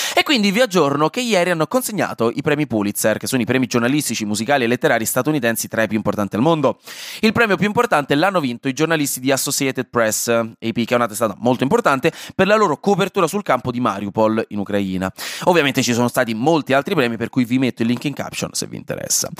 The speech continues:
In Russia oggi a Mosca invece non festeggiano i giornalisti, quello lo fanno spesso in carcere spegnendo le luci nei corridoi,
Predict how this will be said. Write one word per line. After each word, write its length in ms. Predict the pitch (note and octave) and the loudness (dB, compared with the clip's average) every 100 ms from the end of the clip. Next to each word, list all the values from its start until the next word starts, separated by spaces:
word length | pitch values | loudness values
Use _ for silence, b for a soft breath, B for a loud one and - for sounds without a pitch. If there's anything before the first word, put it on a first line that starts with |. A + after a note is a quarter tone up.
| B B | B B
In 100 | D4+ | 2
Russia 400 | D4 C#4 - A3 | 4 4 2 2
oggi 180 | A3+ A#3 | 2 0
a 60 | |
Mosca 260 | A3+ F#3+ - | 0 0 -2
invece 260 | E3 F#3+ D#3+ | -2 0 -2
non 280 | E3+ A3+ | 0 -2
festeggiano 720 | A3 E3+ - G#3 E3 C3 B2 A#2+ | -2 -6 0 0 0 0 0 0
i 60 | |
giornalisti, 680 | A#2 B2 B2+ G#2 - D#3+ G3 | 0 0 0 -2 -4 0 0
quello 180 | B2 A2 | 2 0
lo 60 | |
fanno 180 | G#2 A2+ | 0 -2
spesso 280 | G#2 C3+ A2+ | -2 -2 -2
in 60 | G#2+ | 0
carcere 400 | A#2 A2 G#2+ G#2 | 2 2 0 -4
spegnendo 400 | G#2 G#2+ A#2+ G#2+ | -2 -2 0 2
le 60 | |
luci 220 | A2 A2+ | 2 0
nei 80 | A2+ | 0
corridoi, 480 | C#3 C#4 G3 B2 D#3+ | 0 0 2 2 0